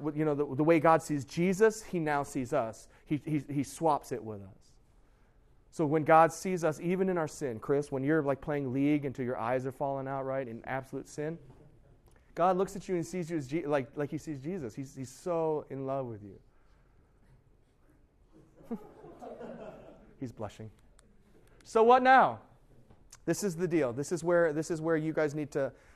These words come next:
to decide, okay? And I'm not, and, okay, this is the thing, right? I'm not gonna lead you in a sinner's prayer. I'm kinda anti-sinner's prayer. Okay, that's kinda bad, but this is the deal. This is the reason.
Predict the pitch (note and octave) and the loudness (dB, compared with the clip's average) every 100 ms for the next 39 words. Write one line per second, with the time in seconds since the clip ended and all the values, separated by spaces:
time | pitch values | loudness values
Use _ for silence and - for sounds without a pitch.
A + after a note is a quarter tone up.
0 | - C#3+ C#3+ - B2 A2 G2+ - _ A#2+ | -8 -4 -4 -2 -4 -4 -10 -20 _ -16
1 | A#2+ C3 D#3 - _ - D#3+ G3+ B3 - | -6 -6 -6 -10 _ -4 0 4 2 0
2 | - A3 - G3 F#3+ F3 F#3 F3+ D3+ - | -6 -8 -4 -2 0 0 -2 -6 -6 -8
3 | G#2 A2 A#2+ - - - - - - - | -6 -6 -8 -12 -20 -20 -20 -20 -20 -20
4 | - - - - - - B2+ F#3 G#3 F3 | -20 -20 -20 -20 -20 -10 -2 2 2 2
5 | D3 D#3 C3+ B2 A#2 A#2+ G#2+ - A2+ G2+ | 2 0 -2 -6 -8 -10 -10 -12 -12 -12
6 | G2+ - - _ _ B2 E3+ D#3 B2 B2 | -14 -20 -20 _ _ -12 -6 -6 -6 -8
7 | A#2 G2+ A2 F#2+ - G2+ G2 A2 _ _ | -8 -10 -12 -12 -16 -18 -18 -20 _ _
8 | _ - _ _ _ _ _ _ B2+ _ | _ -20 _ _ _ _ _ _ -20 _
9 | _ _ _ _ B2+ B2+ - C#3 A2 A2 | _ _ _ _ -10 -8 -8 -8 -6 -6
10 | G2+ A2+ - C#3+ C#3 C3+ B2 A#2+ A2+ A#2 | -8 -12 -10 -8 -8 -12 -8 -6 -6 -8
11 | B2 C3+ C3+ A#2+ A#2 G2+ | -12 -10 -8 -6 -8 -12